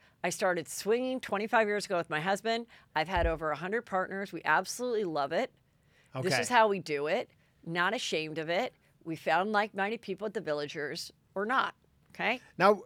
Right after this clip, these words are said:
Speaker 2: also, I'll just say this in, in defense of the pineapple. <laughs>
Speaker 1: Yes.
Speaker 2: It's a hot fruit right now on all things. Like, if you go to any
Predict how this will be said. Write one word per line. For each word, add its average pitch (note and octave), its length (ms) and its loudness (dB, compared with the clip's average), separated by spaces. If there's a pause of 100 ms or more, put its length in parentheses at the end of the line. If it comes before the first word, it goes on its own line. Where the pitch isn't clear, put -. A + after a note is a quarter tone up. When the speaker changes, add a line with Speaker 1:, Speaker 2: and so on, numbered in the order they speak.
Speaker 2:
also, A3+ 520 8
I'll D#3+ 260 6
just D3+ 220 -4
say C#3+ 120 0
this B2 380 -6
in, D3 300 -4
in C#3+ 200 -2
defense F#3 460 0
of D3+ 100 0
the C3 80 -2
pineapple. A2+ 600 -8
<laughs> F5 60 -18 (220)
Speaker 1:
Yes. - 420 -2 (420)
Speaker 2:
It's G3 220 6
a G#3+ 80 8
hot A3 420 6
fruit - 640 2
right C#3+ 260 2
now D3 260 0
on D3 200 2
all A#3+ 420 6
things. - 680 -4
Like, D3 220 2
if E3 160 -4
you F#3 60 -4
go A3+ 140 4
to G#3+ 100 2
any F3+ 260 -2